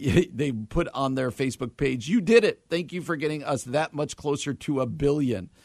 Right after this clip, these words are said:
That's apparently the goal. The series is a global phenomenon. In Brazil last month, month, the series app entered Apple's top ten among the most popular free apps. It has been viewed nearly seventy million times in that country,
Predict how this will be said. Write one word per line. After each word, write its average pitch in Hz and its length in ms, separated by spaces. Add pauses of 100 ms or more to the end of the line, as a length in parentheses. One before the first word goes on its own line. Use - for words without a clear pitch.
(160)
That's 107 180
apparently 113 720 (320)
the 113 160
goal. 110 320
The 107 120
series 165 360
is 139 100
a 123 60
global 135 500
phenomenon. 101 640
In 113 80
Brazil 147 520
last 107 300
month, 110 340 (300)
month, 120 400
the 120 140
series 147 420
app 131 300
entered 135 380
Apple's 131 360
top - 360
ten 170 260
among 127 220
the 123 60
most 123 200
popular 127 420
free 117 320
apps. 165 320 (480)
It 139 120
has 147 100
been 135 180
viewed 143 300
nearly 135 260
seventy 160 480
million 160 480
times 131 400
in 127 80
that 113 200
country, 110 500